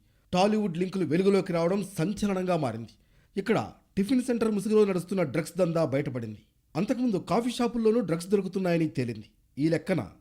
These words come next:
డ్రగ్స్ ఫలానా చోటే ఉంటాయని అనుకోవడానికి లేదు. కాదేది డ్రగ్స్కు అనర్హం. కాఫీ షాపుల నుంచి పబ్బుల దాకా అన్ని చోట్ల దాడులు చేయాల్సిన పరిస్థితి కనిపిస్తోంది. డ్రగ్స్ నిర్మూలించడానికి తెలంగాణ నార్కోటిక్ ఎన్ఫోర్స్‌మెంట్ వింగ్ పేరిట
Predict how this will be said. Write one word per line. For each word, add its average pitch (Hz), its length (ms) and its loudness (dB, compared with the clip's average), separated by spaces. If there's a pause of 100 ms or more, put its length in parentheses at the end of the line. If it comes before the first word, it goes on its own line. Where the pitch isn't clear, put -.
(180)
డ్రగ్స్ 196 260 -2 (140)
ఫలానా 190 400 2
చోటే 214 180 4
ఉంటాయని 196 420 0
అనుకోవడానికి 165 480 0
లేదు. 113 200 -6 (460)
కాదేది 185 460 2
డ్రగ్స్కు 156 580 -4
అనర్హం. 120 480 0 (560)
కాఫీ 214 280 2
షాపుల 190 360 -2
నుంచి 135 340 -2 (220)
పబ్బుల 165 340 2
దాకా 160 380 0 (260)
అన్ని 226 400 0
చోట్ల 214 280 2
దాడులు 180 500 2
చేయాల్సిన 170 420 2
పరిస్థితి 160 440 -4
కనిపిస్తోంది. 131 540 -6 (400)
డ్రగ్స్ 156 420 -2
నిర్మూలించడానికి 165 760 0 (300)
తెలంగాణ 214 400 4
నార్కోటిక్ 185 520 2
ఎన్ఫోర్స్‌మెంట్ 190 580 -2
వింగ్ 185 140 0 (100)
పేరిట 170 240 2